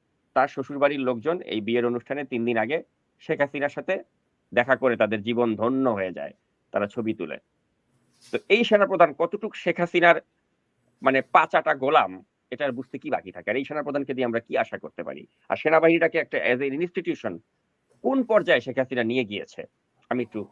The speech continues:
এ ব্যাপারে আপনার মন্তব্য জানতে চাই। পাশাপাশি তিনি যে একটা মন্তব্য করলেন যে তারা নাকি মানবাধিকার লঙ্ঘন করে না, সবগুলো মিলিয়ে আপনি যদি একটু মন্তব্য করেন।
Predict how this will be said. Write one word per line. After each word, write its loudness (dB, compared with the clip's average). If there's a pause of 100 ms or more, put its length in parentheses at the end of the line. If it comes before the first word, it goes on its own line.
(260)
এ -2
ব্যাপারে 2
আপনার 0
মন্তব্য -2
জানতে -6
চাই। -4
পাশাপাশি 2
তিনি 0
যে 2
একটা -2
মন্তব্য -2
করলেন -4
যে -4
তারা 4
নাকি 0 (360)
মানবাধিকার 0
লঙ্ঘন -2
করে -6
না, -16 (560)
সবগুলো -6
মিলিয়ে -2
আপনি -4
যদি -14
একটু -16
মন্তব্য -12
করেন। -16